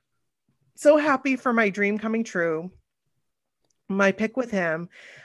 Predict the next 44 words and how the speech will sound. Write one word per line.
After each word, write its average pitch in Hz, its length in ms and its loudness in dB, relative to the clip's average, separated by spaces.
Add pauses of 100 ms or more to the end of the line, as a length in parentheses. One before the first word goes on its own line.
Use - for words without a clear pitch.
I 233 120 2
look 254 200 0
so 254 300 0
bad 208 400 4
and 202 120 -6
have 190 200 -2
the 190 40 -2
cheesiest 226 460 -4
smile, 165 320 0
but 147 100 -2
I 165 120 2
don't 285 100 2
care. 165 400 -2 (1300)
I 220 80 4
had 233 200 4
my 254 140 2
moment. 156 480 -2 (420)
Now 233 220 2
I 302 80 6
just 254 220 -4
need 233 180 -2
to 226 80 -4
meet 202 220 -2
the 202 80 -2
rest 180 260 -2
of 170 60 -6
the 175 80 -4
guys 165 300 0
and 165 100 -8
redeem 185 280 -4
myself 170 440 -4
next 165 180 -10
time 160 200 -6
with 156 100 -10
Joey. - 480 -12 (100)
And 196 100 -2
I 202 120 2
think 294 340 -6
I 208 120 2
need 202 160 0
that - 200 -2
famous 202 320 -4
Donnie 180 300 -2
hug. 151 360 -6